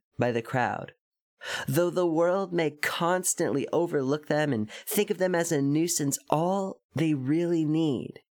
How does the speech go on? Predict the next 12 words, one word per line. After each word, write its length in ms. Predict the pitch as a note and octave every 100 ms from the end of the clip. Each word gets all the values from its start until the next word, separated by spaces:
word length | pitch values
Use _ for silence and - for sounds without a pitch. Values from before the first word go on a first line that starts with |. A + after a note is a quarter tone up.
| _ _ _ - - -
is 220 | - D3+ -
to 160 | D#3+
know 400 | D3 C3+ C#3 D3+ D#3
that 180 | A#2+
mom 420 | A#2+ B2 C3 C3 -
and 180 | A#2 A2+
dad 420 | A#2+ A2+ A2 A2 - _
are 100 | -
proud. 680 | - - G2 F2+ - C#3+ - - _ _ _ _ -
Do 160 | D#3 E3
you 300 | E3 E3+ D#3
know 720 | D3 C#3+ C#3 B2+ G#2+ - -